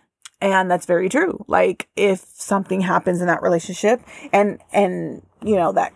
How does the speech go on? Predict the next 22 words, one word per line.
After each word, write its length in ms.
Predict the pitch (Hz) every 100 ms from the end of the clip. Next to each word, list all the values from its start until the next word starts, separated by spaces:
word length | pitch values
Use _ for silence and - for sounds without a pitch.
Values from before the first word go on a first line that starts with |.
| _ _ -
that 180 | 202 -
causes 400 | 202 185 190 196
you 60 |
to 80 | 190
have 240 | 180 180
to 100 | -
move 280 | 190 202 208
forward 240 | - 185 185
from 140 | 190
that 120 | 175
relationship, 500 | - 190 240 320 180
then 120 | 175
that's 200 | 165 -
what 160 | 165 -
you 60 | 180
have 100 | -
to 80 |
make 160 | 175 143
the 100 | -
decision 440 | 170 - 165 160
to 80 | 165
do. 320 | 170 233 -